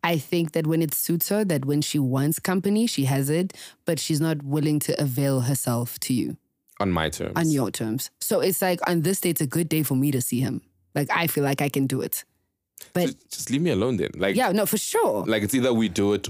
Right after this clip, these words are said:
Speaker 2: all the way in,
Speaker 1: Or we don't
Speaker 2: or
Speaker 1: do
Speaker 2: we
Speaker 1: it at
Speaker 2: just
Speaker 1: all.
Speaker 2: don't do it at all.
Speaker 1: Yeah, no, but it's for sure just her acting on her terms. And again, I think because she knows that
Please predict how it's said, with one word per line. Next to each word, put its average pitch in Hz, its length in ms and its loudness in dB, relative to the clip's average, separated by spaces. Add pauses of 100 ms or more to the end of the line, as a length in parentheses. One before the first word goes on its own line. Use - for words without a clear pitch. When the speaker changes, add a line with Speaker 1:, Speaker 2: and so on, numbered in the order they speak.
(100)
Speaker 2:
all 113 160 4
the 104 80 4
way 98 160 4
in, 110 440 0
Speaker 1:
Or 196 140 2
we 185 100 2
don't 180 220 2
Speaker 2:
or - 60 4
Speaker 1:
do 110 60 4
Speaker 2:
we - 60 2
Speaker 1:
it - 40 2
at 107 80 4
Speaker 2:
just 185 120 2
Speaker 1:
all. 160 60 2
Speaker 2:
don't 107 220 2
do 92 120 2
it 85 60 2
at 85 80 2
all. 110 180 4
Speaker 1:
Yeah, 185 200 2
no, 165 140 2
but 165 180 0
it's 165 100 -2
for - 100 -2
sure 170 200 0
just 151 180 0
her 160 140 2
acting 147 260 0
on 139 60 2
her 131 100 2
terms. 139 400 -2 (580)
And 185 120 2
again, 190 240 2
I 147 100 2
think 175 160 0
because 160 240 0
she 160 100 0
knows 156 260 2
that 147 200 0